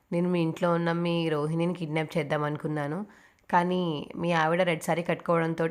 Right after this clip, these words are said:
మీ ఆవిడని కిడ్నాప్ చేశారు మా మనుషులు రోహిణి అనుకుని" అని దినేష్ చెప్తుంటే, "దానికి దీనికి సంబంధం ఏంట్రా, అసలు ఎందుకు కిడ్నాప్ చేద్దాం అనుకున్నా చెప్పండి రా" అది అని బాలు అడుగుతాడు.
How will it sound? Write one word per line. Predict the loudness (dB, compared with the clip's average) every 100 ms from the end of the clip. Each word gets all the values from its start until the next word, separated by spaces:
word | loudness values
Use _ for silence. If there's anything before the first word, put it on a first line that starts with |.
| -2
మీ | -2 0
ఆవిడని | 2 2 -2
కిడ్నాప్ | -4 -4 -4 0
చేశారు | -2 0 -2 0 0
మా | 0 -2
మనుషులు | -2 -4 -6 -4 -2 -2 -2
రోహిణి | 0 2 0
అనుకుని" | 0 -2 -2 -2
అని | -2 -4
దినేష్ | -4 -4 -4
చెప్తుంటే, | -8 -8 -8 -6 -8 -10 -20 -20 -20 _
"దానికి | -2 -2 -2
దీనికి | -4 -2 -2
సంబంధం | -2 0 0
ఏంట్రా, | 0 0
అసలు | 0 0
ఎందుకు | -6 -6
కిడ్నాప్ | -4 -4 -2
చేద్దాం | -2 -2 -2
అనుకున్నా | -2 -4 -2 -2
చెప్పండి | -4 -6 -4 -4 0
రా" | -2
అది | -2 -4 -6
అని | -6
బాలు | -6 -4 -2
అడుగుతాడు. | -2 -4 -6 -6 -6